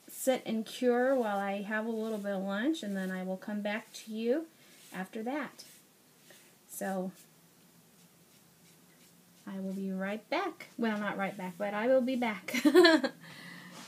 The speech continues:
Thanks. Okay, so this is, I cleaned off the, all, where, all around the green edge there where the rollers will go, and, um, this is the finished product. You want it to be able to come up like that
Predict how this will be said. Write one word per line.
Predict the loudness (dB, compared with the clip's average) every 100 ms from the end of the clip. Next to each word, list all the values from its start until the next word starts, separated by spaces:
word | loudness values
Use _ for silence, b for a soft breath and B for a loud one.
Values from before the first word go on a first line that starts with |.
| -20 -8
Thanks. | -6 -6 -8 -10 B B B B B -20 -20 -12 -4
Okay, | 0 2 0 -6 -16 -20 -20 -20 -20 -20 -20 -20 -20 -6
so | 2 4 6 4 6
this | 4 6
is, | 4 4 2
I | 2 4 4 2
cleaned | 4 4 6
off | 4 2
the, | -4 0
all, | 2
where, | 4 2 0 0
all | 6 8 8
around | 6 4 4 2
the | 0
green | 0 0 2
edge | 2 0 -2 -4
there | -4 -2
where | -4
the | -4
rollers | -2 0 2 0
will | -6 -8
go, | -6 -2 -4 -4 B B B B -8
and, | -2 0 0 0 -2 -4 -2
um, | -2 0 0
this | -2 0
is | -2 0
the | -2
finished | -2 -4 -2
product. | 0 2 0 -4
You | -4
want | -2
it | -4 -6
to | -4
be | -4
able | -4
to | -4
come | -2 0
up | 0 0
like | -2 -2
that | -2 -2 0